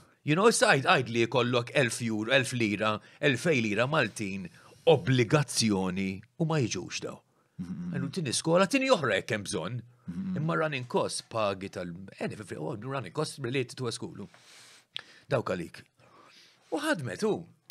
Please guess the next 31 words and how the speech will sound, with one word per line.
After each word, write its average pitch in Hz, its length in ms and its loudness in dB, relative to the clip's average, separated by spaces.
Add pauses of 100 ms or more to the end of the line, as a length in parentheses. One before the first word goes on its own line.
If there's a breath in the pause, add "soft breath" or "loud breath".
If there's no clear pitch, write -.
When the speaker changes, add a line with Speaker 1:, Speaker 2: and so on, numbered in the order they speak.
Speaker 1:
Sena 185 240 4
Speaker 2:
Ġifieri, 160 200 8
Speaker 1:
wara 151 120 10
Speaker 2:
ġifieri 151 80 12
il-mod 151 180 10
Speaker 1:
sena 175 200 6
wara 113 240 4
sena. 170 300 6 (280)
Speaker 2:
Il-mod 143 240 8
li 143 60 -2
kontu 143 180 6
qed 135 140 4
tissalvawhom 127 600 6
kien 147 280 4 (100)
billi 139 220 6
tuhom 131 260 6
edukazzjoni. 107 600 6
Speaker 1:
Edukazzjoni 143 460 0
u 135 40 -6
feeding 123 300 -6
programs. 82 560 -10 (240)
Speaker 2:
U 131 80 6
feeding 117 280 6
program. 110 220 2
Speaker 1:
Għax 151 120 0
jekk 196 200 4
ma 190 100 6
tagħmilx 170 340 4
feeding 143 360 4
program, 117 600 4 (180)
Speaker 2:
Mhm. 104 220 0